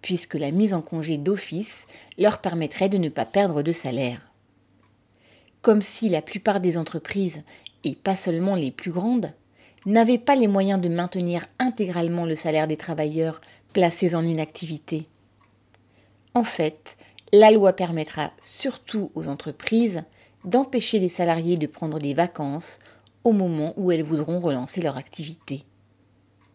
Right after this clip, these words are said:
Qui décidera quelle activité est nécessaire ou pas à l'économie du pays ? Pour le patronat, tout travail qui rapporte est indispensable.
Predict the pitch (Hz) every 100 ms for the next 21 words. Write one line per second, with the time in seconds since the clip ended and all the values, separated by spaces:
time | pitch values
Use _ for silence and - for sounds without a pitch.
0 | _ _ _ _ _ _ _ _ _ -
1 | 254 185 175 - 180 160 214 226 208 180
2 | - 170 175 185 - 180 175 185 170 190
3 | 185 170 - 196 - 190 180 185 175 185
4 | 170 165 180 170 190 285 _ _ _ _
5 | _ _ _ _ _ _ _ _ _ _
6 | _ 233 220 190 165 - 170 151 156 -
7 | - - - _ - 302 - 233 196 185
8 | 185 180 165 - 202 - - 170 170 165
9 | 156 - 147 - 147 143 120